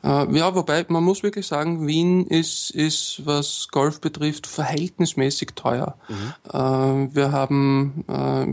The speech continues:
Speaker 1: so wie ich vorher schon gesagt hab, der, der Golfboom in Österreich war relativ groß in den letzten Jahren und es gibt im Wiener Raum,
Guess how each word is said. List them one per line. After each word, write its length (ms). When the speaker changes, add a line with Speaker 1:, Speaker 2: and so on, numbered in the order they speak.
Speaker 1:
so 160
wie 60
ich 60
vorher 160
schon 100
gesagt 300
hab, 160
der, 200
der 140
Golfboom 640
in 160
Österreich 560
war 240
relativ 440
groß 300
in 80
den 80
letzten 360
Jahren 340
und 460
es 100
gibt 240
im 160
Wiener 240
Raum, 680